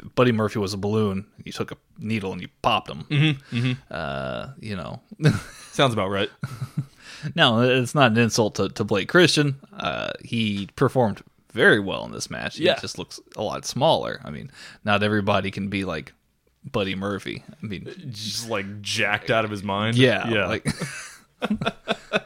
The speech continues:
Speaker 2: No, I mean, Buddy Murphy has, has, like, he has no right to be as buff as he is.
Speaker 1: No.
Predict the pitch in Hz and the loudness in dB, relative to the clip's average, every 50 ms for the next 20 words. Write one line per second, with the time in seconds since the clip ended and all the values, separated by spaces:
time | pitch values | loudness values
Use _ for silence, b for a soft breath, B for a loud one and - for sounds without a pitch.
0 | _ - - - - _ _ _ _ _ _ _ B B B B B B B 214 | _ -6 -6 -6 -8 _ _ _ _ _ _ _ B B B B B B B -6
1 | - 123 117 113 110 120 120 131 127 123 117 160 180 165 127 104 113 113 104 - | -2 0 0 0 2 2 2 2 2 2 6 6 6 6 6 2 2 0 0 0
2 | 101 101 101 92 92 92 - - 107 101 95 95 90 87 - - - _ - - | 0 0 0 0 -2 -6 -8 -8 -4 -4 -4 -4 -4 -8 -16 -18 -20 _ -14 -10
3 | 110 101 95 92 - - _ _ _ _ _ _ _ _ _ _ - 123 120 104 | -8 -8 -8 -10 -12 -18 _ _ _ _ _ _ _ _ _ _ -4 -2 0 0
4 | 101 95 104 110 113 104 98 95 92 92 - - 92 92 90 87 87 87 - 95 | 0 2 2 2 2 4 2 2 0 0 -4 -8 -8 -6 -6 -6 -6 -4 -4 -4
5 | 87 - 101 87 87 92 92 92 92 98 - - - 185 160 104 - - | -4 -6 -8 -10 -8 -8 -6 -6 -8 -8 -10 -4 2 4 4 4 4 2